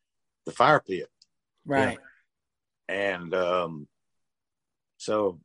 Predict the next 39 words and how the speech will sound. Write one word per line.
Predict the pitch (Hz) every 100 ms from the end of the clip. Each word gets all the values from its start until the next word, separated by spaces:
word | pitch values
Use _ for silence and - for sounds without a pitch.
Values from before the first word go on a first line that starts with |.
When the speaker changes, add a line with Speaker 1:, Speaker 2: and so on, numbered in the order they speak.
| -
Speaker 1:
a |
good | 90 135
steakhouse, | - - 123 120 123 120 120 107
I | 101 110
love | 110 107 98
that. | 107 107 - _ _ _ _ _ _ _ -
There, | 123 107
there | 117 135
was, | 123 117
there | 131
was | 123 104
a |
cafe | - 117 110 110 101 90
in | 90
Nashville | 92 95 - 92 90 87
that | 87
I |
loved | 92 92 -
to | 80
eat | 82
at | 82 82
every | 85 82 -
time | 92 87
I | 82
went, | 85 82
just | 82 -
because | - 85 80 71 - - - _ _ - _ -
they | 95
had | 87
that | 90
old, | 85 - 76
old, | 80 71 -
old, | 76 65 62
um, | 65 62 62 58 55 62 - - _ _ _ _ _ _ -
water, | 95 107 -
water | 78 113 107
cornbread, | - 104 117 98 - - -
you | - 62
know | 60 87